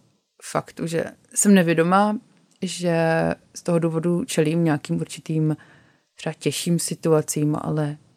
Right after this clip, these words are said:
nebo jiným situacím, čelím tomu komunikovat o tom postižení, nějakým způsobem vysvětlovat, jak fungujou věci pro nevědomé, nebo jak je vnímám. Asi v mnoha případech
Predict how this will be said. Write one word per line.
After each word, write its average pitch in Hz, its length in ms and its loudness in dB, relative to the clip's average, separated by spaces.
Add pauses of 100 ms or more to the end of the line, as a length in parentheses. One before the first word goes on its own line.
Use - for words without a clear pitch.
(180)
nebo 147 200 -4
jiným 180 400 2
situacím, 156 880 0 (560)
čelím 160 380 2
tomu 160 440 2
komunikovat 165 680 0
o - 40 -10
tom 170 180 0
postižení, 160 880 2 (180)
nějakým 165 300 -2
způsobem 170 320 -2
vysvětlovat, 147 680 0
jak 151 120 -8 (240)
fungujou 165 920 2
věci 151 460 -2
pro 160 200 2
nevědomé, 147 460 2
nebo 143 340 -8
jak 151 220 -8
je 143 60 -4
vnímám. 156 520 2 (340)
Asi 185 260 0
v 170 60 -2
mnoha 185 200 2
případech 160 560 2